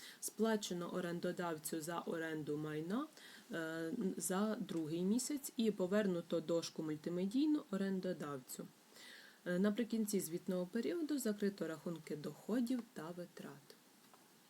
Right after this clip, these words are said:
Розглянемо, як за допомогою програмного продукту «Облік бюджетної установи» можливо відобразити в бухгалтерському обліку операції, які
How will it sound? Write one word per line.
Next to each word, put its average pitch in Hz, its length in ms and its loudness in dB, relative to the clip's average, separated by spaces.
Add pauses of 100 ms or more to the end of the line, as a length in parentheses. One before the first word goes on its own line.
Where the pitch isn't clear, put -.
(720)
Розглянемо, 160 640 0
як 170 200 0
за 160 120 -2
допомогою 160 680 -2
програмного 160 600 -2
продукту 165 640 -4
«Облік 160 380 2
бюджетної 156 720 -4
установи» 254 640 2 (360)
можливо 196 400 6
відобразити 160 760 -2
в 151 40 -4
бухгалтерському 165 760 0
обліку 156 580 -6
операції, 175 840 2
які 240 380 2